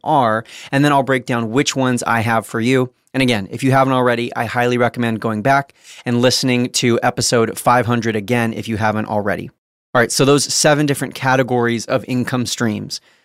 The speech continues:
The first one is real estate. The second one is profits from a business. The third one is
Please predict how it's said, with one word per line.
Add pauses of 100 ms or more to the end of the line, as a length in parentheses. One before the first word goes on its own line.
(220)
The
first
one
is
real
estate. (480)
The
second
one
is (140)
profits
from
a
business. (460)
The
third
one
is